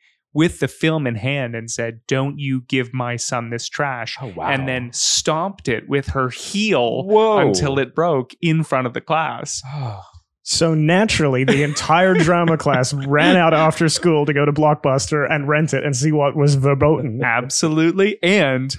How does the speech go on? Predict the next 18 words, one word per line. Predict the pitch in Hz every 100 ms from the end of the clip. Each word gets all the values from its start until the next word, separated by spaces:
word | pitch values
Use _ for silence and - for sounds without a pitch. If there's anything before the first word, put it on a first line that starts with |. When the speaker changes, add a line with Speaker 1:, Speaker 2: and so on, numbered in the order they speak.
| -
Speaker 1:
I | 135 131
mean, | 131 127 123 123
that | 139 139 -
heel | - - 156 156 160
smashing | 160 - 135 147 - 180
thing | 165 208 180
became | 135 - 156 143
a | 139
theme | - 185 170 131 120
for | - 131 120
our | 120 123
school | - - 131 117
for | 127
the | 120
next | 113 107 - -
four | 117 127
years. | 151 156 -
Speaker 2:
<laughs> | 208 170 98 -